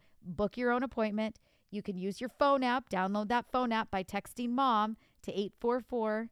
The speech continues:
nine three five, three six three four.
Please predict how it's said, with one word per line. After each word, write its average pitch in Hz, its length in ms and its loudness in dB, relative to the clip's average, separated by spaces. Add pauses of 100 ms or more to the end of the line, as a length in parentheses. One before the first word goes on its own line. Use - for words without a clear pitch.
(380)
nine 180 400 -2
three 254 220 -4
five, 202 420 -2 (400)
three 208 220 -2
six - 400 -6 (280)
three 202 280 -6
four. 226 360 0